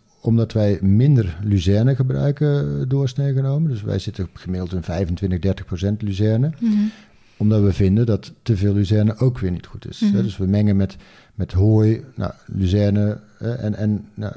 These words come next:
Speaker 1: gerstestro voor je calcium-fosforverhouding.
Speaker 2: Ja.
Speaker 1: Dus we, ik denk dat dat ook echt wel een, ehm, eh, ja, een, een pre is.
Speaker 2: Ja, ja, en jullie persen het ook, toch? Of zo,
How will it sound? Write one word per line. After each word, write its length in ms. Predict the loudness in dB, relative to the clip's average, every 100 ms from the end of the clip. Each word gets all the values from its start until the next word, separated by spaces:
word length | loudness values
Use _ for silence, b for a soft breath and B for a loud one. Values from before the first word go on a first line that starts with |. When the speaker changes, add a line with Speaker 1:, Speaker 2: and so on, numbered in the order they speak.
| -10
Speaker 1:
gerstestro 680 | -4 -2 -2 -6 -6 -2 -2
voor 120 | 0
je 120 | -4
calcium-fosforverhouding. 1300 | -4 -4 -4 -6 -6 -6 -6 -6 -4 -2 0 -2 -4 B
Speaker 2:
Ja. 100 | -12 B _
Speaker 1:
Dus 160 | -10 -10
we, 60 | -12 -16 -20 -20 -16
ik 140 | -8 -2
denk 140 | 0
dat 120 | 0
dat 140 | 0 -4
ook 120 | -4
echt 200 | -6 -6
wel 140 | -4
een, 240 | -2 -2 0
ehm, 380 | -2 -2 -4 -6 -10 _ -14
eh, 640 | -10 -8 -8 -10 -10 -12 -12 -16 b b b _
ja, 120 | -16 -6
een, 140 | -4
een 100 | -2
pre 240 | -2 0 0
is. 160 | -2 -6
Speaker 2:
Ja, 160 | -8 -8 -6
ja, 160 | -6
en 160 | -4 -2
jullie 360 | 0 -2 -4 -10 _ _
persen 360 | -8 -8 -6 -8
het 140 | -8
ook, 220 | -8 -10 -10
toch? 200 | -10 -10
Of 80 |
zo, 100 | -4